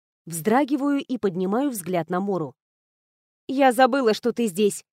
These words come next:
признаюсь, выдыхая. «Моя госпожа, позвольте задать вам вопрос»,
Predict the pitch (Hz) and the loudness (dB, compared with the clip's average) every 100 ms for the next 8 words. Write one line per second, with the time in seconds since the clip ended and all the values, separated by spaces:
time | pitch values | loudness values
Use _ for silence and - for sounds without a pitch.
0 | _ _ - 240 220 185 180 240 - 208 | _ _ -4 -2 0 0 -2 -4 -2 0
1 | 208 - 160 135 127 _ _ _ _ - | 0 -2 -8 -8 -14 _ _ _ _ 0
2 | 233 208 196 190 202 - 208 170 185 - | 2 4 4 2 0 2 2 2 0 4
3 | 220 185 240 254 226 190 214 196 214 208 | 2 4 2 4 2 2 2 4 2 0
4 | 208 202 202 185 214 - 170 156 | 2 2 4 2 0 0 -6 -6